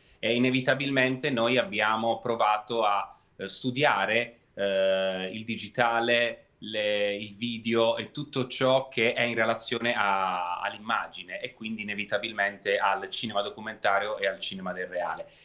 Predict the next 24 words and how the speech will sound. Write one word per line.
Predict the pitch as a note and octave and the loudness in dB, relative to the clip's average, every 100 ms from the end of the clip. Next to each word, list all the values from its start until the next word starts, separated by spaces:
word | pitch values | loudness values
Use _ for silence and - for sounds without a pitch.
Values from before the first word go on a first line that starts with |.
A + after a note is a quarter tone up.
| - | -6
E | G#2 | 0
devo | A#2+ B2+ | 2 4
dire | D3 C#3 | 2 0
che | B2 | -2
questo | - C3+ - | 0 0 0
ci | C3+ | 0
ha | A#2+ | 0
permesso | - A#2 A#2 A#2 - C3+ C3 B2+ - _ | 2 0 0 0 -2 0 0 0 -10 _
di | A2 | 0
aggiungere | A2+ A2 C#3+ B2 | 0 2 0 2
un | A2+ C3+ | 2 2
altro | C3+ A2+ G#2 | 2 0 -2
elemento | G#2 G2+ G2+ F#2+ G2 | 0 0 -2 0 -2
alla | |
nostra | F#2+ G2+ - G2+ | -2 -4 -2 0
narrazione | G#2 A#2 - A#2+ A2+ A2 A#2 | 0 -2 -4 -2 0 0 0
e | A2 | -2
sicuramente | - A2 A#2 A#2 B2 A2 | -6 0 2 2 0 -2
a | |
mettere | G#2 A2 - G#2 | -2 -2 -2 -2
una | G#2 | 0
lente | G#2+ A#2 G#2+ | -2 -4 -6
di | A2 | -4
ingrandimento | A2 A2 A2 A#2 A2+ G#2 G2+ A2+ A2+ | 0 0 2 0 2 0 -2 0 0